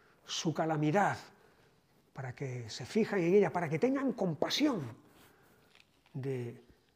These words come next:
de ella. A continuación, vemos la razón del estado de Sión, la causa.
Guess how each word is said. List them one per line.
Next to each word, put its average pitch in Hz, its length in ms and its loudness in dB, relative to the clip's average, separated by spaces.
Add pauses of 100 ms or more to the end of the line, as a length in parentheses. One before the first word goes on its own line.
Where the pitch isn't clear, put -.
(160)
de 131 240 0
ella. 104 220 -10 (2750)
A - 60 -18
continuación, 180 920 4 (380)
vemos 190 500 0
la 165 240 -2
razón 170 800 -2 (840)
del 143 380 -2
estado 131 680 -4
de 135 100 -2
Sión, 127 580 -8
la 151 240 -8
causa. - 520 -2